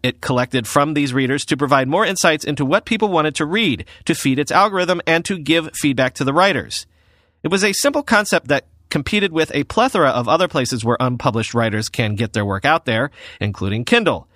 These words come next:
But then six months ago, that concept of database crowdsourced writing and reading took an interesting turn with the launch of Galatea. With Galatea, Inkit selects the stories that perform the best on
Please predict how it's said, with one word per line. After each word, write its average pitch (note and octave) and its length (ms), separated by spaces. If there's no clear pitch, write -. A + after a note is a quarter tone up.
But F#3 120
then B3 180
six - 260
months A3+ 220
ago, E3+ 360
that - 220
concept E3 480
of B2 160
database D3+ 440
crowdsourced E3 720
writing D3+ 400
and B2+ 220
reading D#3 480
took D3 220
an C3 140
interesting C3 460
turn F#3 300
with F3 160
the E3+ 100
launch D3+ 460
of F3 320
Galatea. A#2+ 800
With G#3 500
Galatea, F3 720
Inkit G#3 380
selects E3 640
the C3 140
stories D3 520
that - 180
perform E3+ 560
the D3+ 160
best G3 420
on C3+ 260